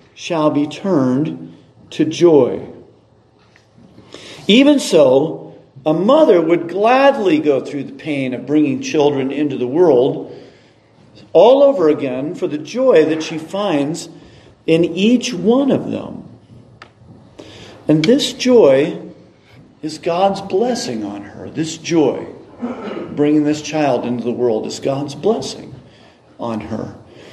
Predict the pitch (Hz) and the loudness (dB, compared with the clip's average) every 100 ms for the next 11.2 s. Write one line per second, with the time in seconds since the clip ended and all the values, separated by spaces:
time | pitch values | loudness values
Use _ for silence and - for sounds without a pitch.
0 | - - 185 190 202 190 - 196 147 - | -20 -8 -6 -2 0 0 2 4 4 0
1 | - - - - _ _ _ - 160 - | -8 -14 -20 -20 _ _ _ -12 -10 -8
2 | - 180 185 160 175 - 147 - 170 196 | -8 -8 -2 0 0 -2 -8 -8 -2 2
3 | 175 - - - - - - - - 208 | 2 0 -6 -14 -18 -20 -20 -20 -8 0
4 | 185 110 - - - - _ - - 170 | 0 -2 -8 -14 -20 -20 _ -16 -2 2
5 | 180 156 - - 185 208 160 139 - - | 4 4 2 0 4 4 2 -4 -6 -14
6 | - - _ _ _ _ - _ _ _ | -20 -20 _ _ _ _ -20 _ _ _
7 | - 143 147 143 151 254 202 127 135 165 | 0 4 4 4 4 4 2 0 -2 -6
8 | - - - _ _ _ _ _ _ _ | -10 -16 -20 _ _ _ _ _ _ _
9 | _ - 120 - - 160 120 101 - - | _ -16 -14 -10 0 2 2 0 -10 -18
10 | - _ _ 110 123 120 131 120 104 - | -20 _ _ -10 -8 -6 -2 -2 -4 -8
11 | - | -16